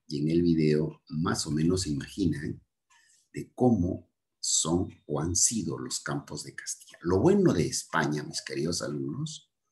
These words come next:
se mantiene. O sea,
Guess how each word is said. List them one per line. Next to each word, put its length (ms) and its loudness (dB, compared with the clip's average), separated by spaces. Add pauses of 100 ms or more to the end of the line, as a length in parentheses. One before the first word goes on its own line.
(220)
se 240 2
mantiene. 1200 0 (1700)
O 40 -14
sea, 300 0